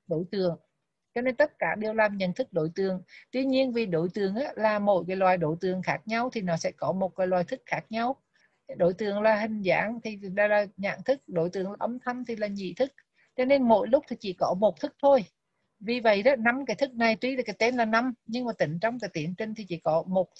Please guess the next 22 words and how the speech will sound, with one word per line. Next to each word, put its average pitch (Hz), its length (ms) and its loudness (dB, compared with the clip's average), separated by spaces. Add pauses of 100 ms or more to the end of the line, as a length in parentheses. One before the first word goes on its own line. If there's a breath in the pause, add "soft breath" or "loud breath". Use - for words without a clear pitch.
một 190 200 0
thức - 200 -10
nó 180 120 -4
làm 202 200 -4
việc. 180 220 -2 (140)
Vì 208 100 -10
vậy 185 180 2
mà 180 100 -4
còn 208 260 0
lại 180 200 2 (440 soft breath)
năm 220 320 -2
mà, 233 80 0 (600)
cả - 100 0
năm 233 300 0
mà 226 100 4
còn 214 300 2
một 190 140 4
có 240 140 -2
thể 226 180 -6
trừ 214 120 -4
đi 226 120 -6
bốn, 175 340 -2